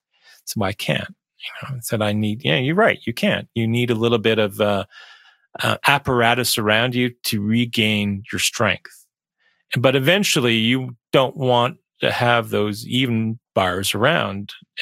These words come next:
and you want to be able to walk on your own. So a lot of these techniques are exactly that, 'cause ultimately where you want to get to is habit. So if you have a workout routine and you're doing it again and again, and you're making it really, really predictable,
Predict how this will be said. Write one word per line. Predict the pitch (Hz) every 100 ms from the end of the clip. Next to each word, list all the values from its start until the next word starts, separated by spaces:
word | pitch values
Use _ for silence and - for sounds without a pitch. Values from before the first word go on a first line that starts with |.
| - -
and | 104 104
you | 113
want | 120 110
to |
be | 107
able | 101
to | 101
walk | 98 98 -
on | 95
your | 92 113
own. | 64 - _ _ _ - -
So | - 156
a |
lot | 175
of | 185
these | 175 -
techniques | 147 139 123 123
are |
exactly | 104 123 113 - 110
that, | 120 101
'cause | - 113 104 - -
ultimately | 160 165 143 123 117
where | 113
you | 107
want | 113
to | 110
get | 110 -
to | 107
is | -
habit. | - 98 - - _ _ _ _ _ _ - - - - -
So | - 151 131 131
if | 156 151 -
you | 165
have | 131 139 143 139 135 127 - - -
a | 113 110 107 101 _
workout | 131 147 143 117 117
routine | 104 - 110 101 110 -
and |
you're | 113
doing | 107 127 123 113
it | 107
again | 117 123 123
and | 113
again, | 107 107 104
and | 101
you're | 113
making | 127 139 135
it | 110 -
really, | 139 147 151 160 160 160 156 127 120 104 -
really | 107 113 117 131 127 110 101
predictable, | - 101 104 - 104 - 113